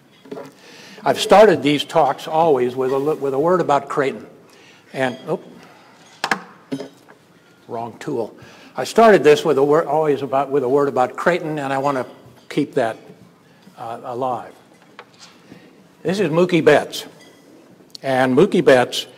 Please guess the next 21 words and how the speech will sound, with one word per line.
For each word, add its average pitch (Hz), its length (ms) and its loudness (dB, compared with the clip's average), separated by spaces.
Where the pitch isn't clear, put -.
is 131 580 0
a, 135 460 -4
um, 110 380 -8
is 147 220 -10
a 120 60 -4
generational 147 1160 0
baseball 117 540 -8
player. 107 420 -12
He's, 147 400 -4
he's 147 540 -2
the 139 320 0
M 147 200 -2
V 135 240 -2
P 135 320 2
these 131 280 2
days, 123 480 0
and, 147 500 4
uh, 120 260 0
he's 156 200 -2
a 151 40 0
superstar. 135 680 -2